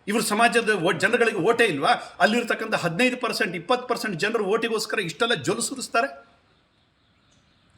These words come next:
ಹಾಗಿದ್ರೆ ಏಯ್ಟಿ ಪರ್ಸೆಂಟ್, ಏಯ್ಟಿ ಫೈವ್ ಪರ್ಸೆಂಟ್ ಇರ್ತಕ್ಕಂಥ ನಮ್ಮ ಜನರಿಗೆ ಏನಿದೆ ಗೌರವ? ಹಾಗಿದ್ರೆ ಮೊದಲು ಗೌರವ ಕೊಟ್ಟು ಮಾತಾಡೋದನ್ನು ಕಲೀರಿ ನಮ್ಮ ಸಮಾಜಕ್ಕೆ.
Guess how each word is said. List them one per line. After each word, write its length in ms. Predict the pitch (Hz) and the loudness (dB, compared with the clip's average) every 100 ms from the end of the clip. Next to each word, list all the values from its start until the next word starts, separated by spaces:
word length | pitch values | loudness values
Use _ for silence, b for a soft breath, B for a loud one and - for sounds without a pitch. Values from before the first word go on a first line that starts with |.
| _ - | _ 2
ಹಾಗಿದ್ರೆ 320 | 240 247 233 | 4 4 4
ಏಯ್ಟಿ 320 | 202 262 269 | 4 4 4
ಪರ್ಸೆಂಟ್, 480 | - 233 226 226 220 | 0 -2 2 0 0
ಏಯ್ಟಿ 220 | 220 240 | -2 2
ಫೈವ್ 220 | 233 247 | 2 2
ಪರ್ಸೆಂಟ್ 320 | 220 240 220 | 0 -2 0
ಇರ್ತಕ್ಕಂಥ 420 | 220 220 220 220 214 | 0 -2 -4 -4 -4
ನಮ್ಮ 220 | 214 175 | -4 -2
ಜನರಿಗೆ 680 | 208 220 202 190 - - - | -2 -2 -4 -6 -10 -18 -6
ಏನಿದೆ 340 | 151 285 247 160 | 2 4 4 2
ಗೌರವ? 320 | 170 202 170 | 2 0 -2
ಹಾಗಿದ್ರೆ 320 | 120 104 92 - _ _ _ _ _ - | -6 -10 -14 -16 _ _ _ _ _ -2
ಮೊದಲು 280 | 170 214 190 | 0 0 -2
ಗೌರವ 460 | 127 214 240 240 | 0 2 4 4
ಕೊಟ್ಟು 260 | 233 226 196 | 2 0 0
ಮಾತಾಡೋದನ್ನು 520 | 190 185 170 160 156 | 0 2 0 -2 -2
ಕಲೀರಿ 300 | 156 147 135 | -2 -4 -4
ನಮ್ಮ 160 | 135 131 | -4 -4
ಸಮಾಜಕ್ಕೆ. 840 | 135 139 131 117 87 80 - - | -4 -4 -4 -8 -16 -18 -20 -20